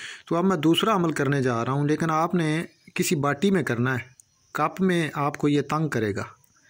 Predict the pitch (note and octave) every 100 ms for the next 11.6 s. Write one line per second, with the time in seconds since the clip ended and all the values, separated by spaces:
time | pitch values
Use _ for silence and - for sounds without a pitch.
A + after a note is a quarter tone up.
0 | - - - - _ _ B2 C3 C3 C#3
1 | C3+ A#2+ C3 - C3+ B2+ B2 B2 A#2+ B2
2 | C3 C#3 D3 D#3 E3 D3 A#2+ B2+ C3 F#3
3 | C#3+ F3 - - - C3 B2 C#3 C3+ A#2
4 | G#2 G2+ A#2+ - - D3+ C3+ B2 B2+ -
5 | - - - D3 D3+ C#3+ D3 E3+ E3 D#3
6 | D#3+ D3+ C#3 D#3 F#3 - - - - -
7 | - D#3+ D#3 D#3+ D3+ D3 D3 F#3+ C#3+ A#2+
8 | - G#2 B2+ A#2 G2 - - _ _ _
9 | _ _ _ _ _ _ _ - - _
10 | _ - _ _ _ _ D#3 D#3 C#3 -
11 | D3+ A#2+ A#2 G#2 F2+